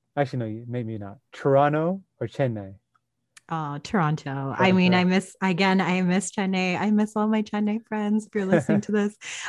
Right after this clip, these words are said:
Speaker 2: Um, but Toronto is home. Um, I, I have a huge family, wonderful friends, and a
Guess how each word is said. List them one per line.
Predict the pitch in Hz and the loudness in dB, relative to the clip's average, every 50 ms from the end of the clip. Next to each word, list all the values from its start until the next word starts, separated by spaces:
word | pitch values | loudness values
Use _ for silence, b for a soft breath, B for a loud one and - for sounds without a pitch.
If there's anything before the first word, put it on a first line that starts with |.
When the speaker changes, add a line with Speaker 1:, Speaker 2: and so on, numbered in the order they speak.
| B B | B B
Speaker 2:
Um, | 170 190 190 190 185 185 190 180 | 4 4 6 6 4 2 2 0
but | 185 180 165 165 165 165 | 2 2 2 2 0 -4
Toronto | - - - 175 160 160 156 156 | -6 -6 -4 -2 0 0 2 2
is | 151 151 156 151 - | 2 2 0 -2 -4
home. | - - 139 139 139 139 139 151 147 143 - - | -6 -4 -2 0 0 0 0 -2 -2 -4 -2 -2
Um, | 156 156 135 131 131 135 135 139 127 - - _ - | -2 -2 -2 -2 -4 -6 -6 -8 -12 -14 -16 _ -6
I, | 139 151 151 147 | -2 -2 -2 0
I | - 147 | 0 -2
have | 147 143 | 0 0
a | 156 | -2
huge | 156 - - 170 156 156 - - | -2 -2 -2 -2 -2 -2 -2 -6
family, | - - 151 147 147 147 147 147 147 143 143 147 147 135 131 | -4 -2 -2 0 0 0 -2 -2 -2 0 0 0 0 -2 -2
wonderful | 131 147 143 147 139 139 139 - 151 147 | -2 -2 -2 0 -2 -2 -2 -4 -4 -4
friends, | 143 - - 151 143 139 143 139 143 143 143 - - | -4 -2 -2 0 0 0 0 -2 -2 -2 -4 -4 -4
and | 139 135 143 143 139 139 | -4 -4 -4 -4 -4 -6
a | 104 - 135 131 131 131 135 | -6 -4 -4 -4 -4 -6 -8